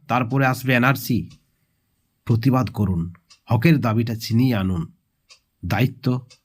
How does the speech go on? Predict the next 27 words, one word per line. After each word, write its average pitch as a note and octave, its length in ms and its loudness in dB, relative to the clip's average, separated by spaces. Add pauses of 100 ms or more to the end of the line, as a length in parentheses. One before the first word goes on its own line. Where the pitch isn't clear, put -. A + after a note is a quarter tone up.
আপনার, F#2+ 440 -2 (140)
অংশগ্রহণ A2+ 760 0 (300)
করতে C#3+ 320 6
হবে G2 200 2
আপনাকে। E2 460 -6 (300)
বাড়িতে A2 380 2
বসে G#2+ 260 -2
আর G2 120 -2
খবর C3+ 320 4
নয়। F#3+ 320 6 (600)
সতেরোই G#2+ 480 -2
নভেম্বর D#3+ 600 6
বা A#2 180 4
আরও G3 340 4
যে F#3+ 140 4
ধরনের B2+ 360 0
কর্মসূচি A2 500 -2
নেওয়া G2+ 220 0
হচ্ছে E3+ 460 0 (520)
চুক্তিভিত্তিকদের A2+ 720 0
পক্ষ C#3+ 340 0
থেকে, E3 380 4 (1700)
যে B2 100 6
অর্ডারের F#3 360 6
বাইরে D#3+ 240 4
কাজ A2+ 340 -4
নয় G2 220 -4